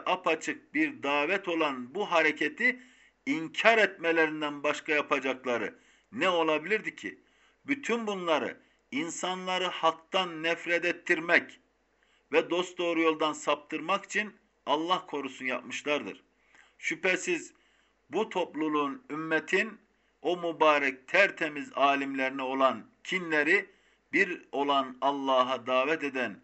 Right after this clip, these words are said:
her davetçiye, amel ve inançta fazilet asrında yaşamış olanların yolundan gidenlere kalplerinde besledikleri kinin delilidir.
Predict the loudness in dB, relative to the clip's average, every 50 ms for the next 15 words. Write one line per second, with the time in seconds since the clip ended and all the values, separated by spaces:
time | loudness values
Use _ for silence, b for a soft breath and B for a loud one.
0 | b b b b b -8 -2 2 2 2 2 0 -2 0 2 2 4 4 2 0
1 | -2 -4 -8 -6 -4 -4 -4 -4 -6 b b b b b b b _ -2 0 0
2 | 2 4 2 2 2 2 0 -2 -2 -2 -4 -8 -8 -4 -4 -4 -4 -6 -8 -6
3 | 0 2 4 4 4 2 -2 -14 _ _ -2 0 0 0 0 0 -2 0 2 0
4 | 0 0 -2 -2 0 0 0 0 -4 -12 -12 -10 -6 -4 -2 -2 -2 -2 -4 -4
5 | -6 -6 -6 -10 -8 -6 -4 0 0 0 0 0 -2 -2 -2 -2 -2 -2 -2 -2
6 | -2 -4 -4 -4 -4 -4 -4 -6 -8 -6 -4 -4 -4 -2 -2 -2 0 2 2 0
7 | 0 B B B B B B B B _ -2 0 0 0 0 -2 -4 -2 -2 -2
8 | -4 -2 -2 -2 -2 0 0 0 0 0 -2 -4 -4 -4 -4 -4 -8 -8 -6 -6
9 | -4 -4 -6 -8 -12 -14 -12 -8 -6 -4 -4 -4 -6 -8 -6 -4 -2 -2 -2 -2
10 | -4 -6 -6 -8 -10 -14 -16